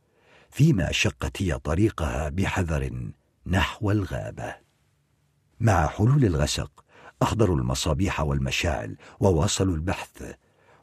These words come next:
وبين الحين والآخر سمعت آدارا أباها يزعق بغضب أو هال يناديها.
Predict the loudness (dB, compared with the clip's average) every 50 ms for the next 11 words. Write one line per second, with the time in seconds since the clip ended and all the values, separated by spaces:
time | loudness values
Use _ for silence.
0 | _ _ 0 2 4 4 4 4 4 0 -2 -2 2 4 4 4 4 2 0 -2
1 | -2 -2 -2 -2 -2 -6 -8 -8 -10 -14 _ _ _ _ _ 0 2 4 4 4
2 | 4 2 2 2 0 2 4 6 6 6 6 4 2 0 0 2 2 2 2 2
3 | 0 0 0 -2 0 0 0 -2 -2 -2 -2 0 0 0 0 2 0 0 0 0
4 | 0 0 -2 -2 -2 -4 -4 -6 -12 -18 -20 -4 2 2 2 2 4 4 4 4
5 | 4 2 0 0 0 2 0 0 2 2 2 2 2 0 -6 -6 -10